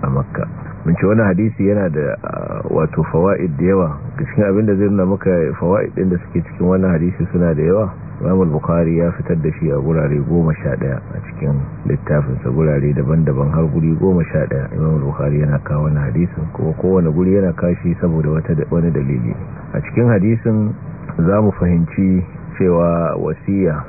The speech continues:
mutum ba zai yi wasiya da dukiyarsa fiye da sulusi ba. Wato, mutumin da yake da magada bai halatta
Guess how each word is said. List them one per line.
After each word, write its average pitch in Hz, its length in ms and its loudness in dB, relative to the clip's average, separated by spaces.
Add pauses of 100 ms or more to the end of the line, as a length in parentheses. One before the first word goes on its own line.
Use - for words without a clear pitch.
(160)
mutum 87 280 0
ba 85 100 4
zai 85 180 2
yi 85 80 2
wasiya 90 640 2
da 78 100 -2
dukiyarsa 87 920 0
fiye 80 200 0
da 78 200 0
sulusi 73 440 0
ba. 65 80 0 (420)
Wato, - 180 -2
mutumin 87 360 2
da 80 80 2
yake 80 280 0
da 76 100 0
magada 73 580 0 (600)
bai 82 160 2
halatta 82 640 0